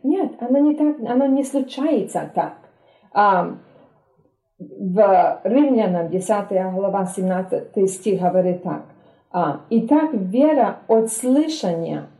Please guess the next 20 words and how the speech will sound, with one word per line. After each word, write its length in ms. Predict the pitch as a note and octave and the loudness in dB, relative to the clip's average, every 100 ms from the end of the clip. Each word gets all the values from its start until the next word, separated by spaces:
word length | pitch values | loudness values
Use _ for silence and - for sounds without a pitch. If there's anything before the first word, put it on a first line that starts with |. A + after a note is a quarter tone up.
| _ | _
а 120 | A3 | -2
слышание 800 | G#3+ - C#4 F4 F4 D#4 D4+ D4+ - - | 0 2 2 2 0 0 2 0 -6 0
от 300 | A#3+ D4+ - - _ _ | 0 0 -6 -20 _ _
Слова 380 | - G#3 G3 F3+ | -8 0 4 4
Божия». 480 | E3 D#3+ - - - - | 4 0 0 -6 -10 -2
То 140 | C#4+ D4+ | 0 2
значит, 420 | D4 A#3 A#3+ A3+ | 2 0 -2 -6
что 380 | - D4 - - _ _ _ _ _ | -2 0 0 -6 _ _ _ _ _
мы 140 | A3 C#4+ | 2 4
должны 360 | D#4 A#3 A3+ | 4 2 2
изучать 440 | G#3+ A3 - F#3+ F#3 | 2 -2 -2 -4 -4
Слово 280 | - G3 G3 | -2 -2 0
Божие. 420 | A3 A3 F3+ - | 0 2 0 0
Я 160 | G#3+ A#3 | 0 0
всё 200 | - C#4+ | 0 0
время 380 | C#4 D4+ D4+ | 2 2 2
говорю, 440 | D4 B3+ B3 F3+ - - _ - | -2 -2 0 -2 -6 -14 _ -18
что 360 | - F#3 - - - | 0 0 0 -10 -6
мы 680 | G3 A3 A#3+ B3 B3+ C4+ - | 2 4 6 4 2 -2 -4
должны 840 | - G#3 F#3+ - F#3+ G3 F#3+ G3 | 0 0 0 -4 -4 -2 -2 -4